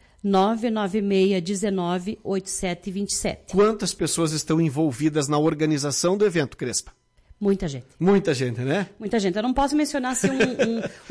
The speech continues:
Speaker 1: um número,
Speaker 2: Número.
Speaker 1: porque, assim, ó, nós temos os grupos,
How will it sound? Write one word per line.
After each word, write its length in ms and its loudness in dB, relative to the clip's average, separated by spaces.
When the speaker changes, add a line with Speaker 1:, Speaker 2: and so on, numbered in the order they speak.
Speaker 1:
um 20 4
número, 400 6
Speaker 2:
Número. 380 4
Speaker 1:
porque, 580 -4
assim, 380 -4
ó, 160 -2
nós 220 -4
temos 340 -2
os 160 -4
grupos, 680 0